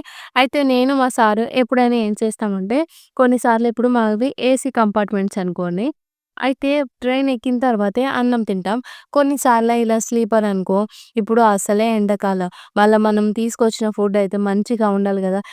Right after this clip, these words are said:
ఏదైనా సరే మనం చెయ్యకపోతే ఏమనిపించదు, కానీ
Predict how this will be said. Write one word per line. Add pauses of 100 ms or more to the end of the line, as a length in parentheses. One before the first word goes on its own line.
(180)
ఏదైనా
సరే (380)
మనం
చెయ్యకపోతే (120)
ఏమనిపించదు,
కానీ